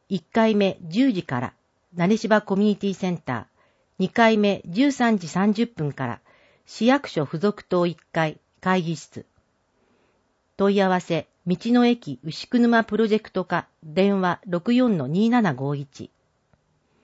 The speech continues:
上手な年の重ね方講座。要予約。一回目、講師作業療法士、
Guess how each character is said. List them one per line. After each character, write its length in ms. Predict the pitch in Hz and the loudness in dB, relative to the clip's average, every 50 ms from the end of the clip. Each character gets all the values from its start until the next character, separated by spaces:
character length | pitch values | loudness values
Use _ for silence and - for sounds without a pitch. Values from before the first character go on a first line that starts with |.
| _ _ _ _ _ _ _ _ _ _ _ _ _ | _ _ _ _ _ _ _ _ _ _ _ _ _
上 240 | - 240 262 277 262 | 2 4 4 4 4
手 100 | 262 294 | 2 2
な 140 | 285 196 | 2 2
年 240 | - - 147 - 175 | 0 -2 -4 -2 -2
の 100 | 175 170 - | -2 -2 -4
重 220 | - 156 - 196 185 | -6 -4 -2 0 0
ね 100 | 190 185 | 0 0
方 240 | - 175 - 180 165 | 0 -2 -4 -4 -6
講 220 | - 175 160 147 | -4 -4 -4 -4
座。 180 | - 120 - - _ _ _ _ _ _ _ _ _ _ _ _ _ _ _ | -6 -8 -14 -14 _ _ _ _ _ _ _ _ _ _ _ _ _ _ _
要 240 | 185 220 220 196 160 | 2 2 4 4 2
予 120 | 123 123 | 0 -4
約。 380 | 147 147 143 - - 135 - - _ _ _ _ _ _ _ _ _ _ _ - | -6 -8 -8 -10 -12 -14 -14 -16 _ _ _ _ _ _ _ _ _ _ _ -8
一 160 | 190 156 - | -8 -8 -8
回 300 | _ _ 214 214 208 196 | _ _ 2 2 4 2
目、 240 | 190 185 170 - _ _ _ _ _ _ _ _ | 0 -2 -2 -6 _ _ _ _ _ _ _ _
講 200 | - 262 269 254 | 0 2 2 2
師 220 | 233 - 135 123 - _ | 2 0 -8 -10 -10 _
作 220 | - - 185 185 | -2 0 0 4
業 180 | 185 226 240 226 | 6 6 6 6
療 220 | 214 220 220 214 | 6 4 2 2
法 180 | 190 202 196 185 | 2 0 -2 -2
士、 280 | - - - 123 - | -2 -8 -12 -14 -14